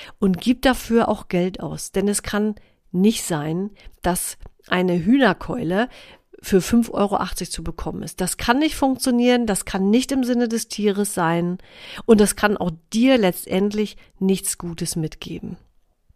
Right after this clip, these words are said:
Ja, ich selber war vier Jahre vegan. Ich, äh, kann das alles verstehen und nachvollziehen, aber ich kann eben auch die andere Seite verstehen, ähm, weniger ist aber an der Stelle tatsächlich mehr und es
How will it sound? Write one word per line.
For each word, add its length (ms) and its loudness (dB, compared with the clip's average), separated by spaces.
Ja, 260 0
ich 100 2
selber 380 6
war 340 4
vier 220 2
Jahre 340 6
vegan. 580 2
Ich, 340 -4
äh, 400 2
kann 180 2
das 160 2
alles 280 0
verstehen 420 2
und 140 0
nachvollziehen, 920 2
aber 220 2
ich 100 0
kann 200 -2
eben 160 0
auch 120 -2
die 160 -4
andere 240 0
Seite 280 0
verstehen, 640 -2
ähm, 400 -2
weniger 580 4
ist 200 -2
aber 240 0
an 160 -2
der 140 0
Stelle 260 -4
tatsächlich 540 -6
mehr 260 -2
und 160 -2
es 260 -4